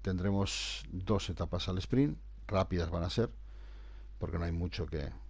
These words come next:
que, que disputar, solamente una cota de cuarta y luego la meta volante. Y evidentemente el sprint, ¿no?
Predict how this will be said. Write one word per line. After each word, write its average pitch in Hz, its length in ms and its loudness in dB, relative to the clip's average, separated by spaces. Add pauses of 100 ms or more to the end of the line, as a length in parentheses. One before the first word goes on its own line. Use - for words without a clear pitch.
(520)
que, - 320 -4
que 95 120 -2
disputar, 101 600 2
solamente 90 360 0
una 82 140 0
cota 87 160 -2
de 92 80 2
cuarta 85 420 2
y 71 60 -4
luego 76 180 -2
la 80 100 -2
meta 82 200 0
volante. 92 480 2 (1700)
Y 113 320 8
evidentemente 90 520 4
el 73 60 2
sprint, 73 360 2
¿no? 92 140 0